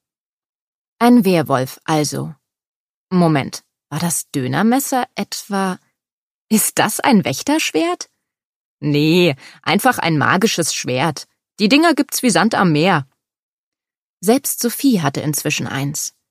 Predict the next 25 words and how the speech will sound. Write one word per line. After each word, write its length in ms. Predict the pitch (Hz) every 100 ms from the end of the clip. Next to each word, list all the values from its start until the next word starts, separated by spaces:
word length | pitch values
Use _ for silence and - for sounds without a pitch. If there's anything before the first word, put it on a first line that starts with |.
| _ _
Seine 240 | - 180 175
magische 440 | 170 214 220 -
Kraft 400 | - - 240 -
bestand 380 | 180 - 165 156
darin, 480 | 156 190 196 196 196
dass 160 | 170
es 180 | - 135
je 140 | 156 185
nach 160 | 196
Stimmung 460 | - - 180 208 226
die 100 | 170
Farbe 480 | - 160 208 156 123
wechselte. 580 | - - 127 - 117 - _ _ _ _ _ _
Magische 440 | - 131 202 202 160
Schwerter 460 | - 147 165 254
gab 200 | 240 156
es 140 | - -
massenhaft. 680 | 160 - 147 143 - - - _ _ _ _
Gute 380 | 285 339 -
magische 440 | 143 123 - 165 180
Schwerter 420 | - 180 180 196
hingegen. 760 | 185 202 196 208 208 196 196 175 _ _ _ _ _ _ _ _ _
Was 240 | - 147 -
kann 280 | - 196 214
seins? 520 | 147 165 302 -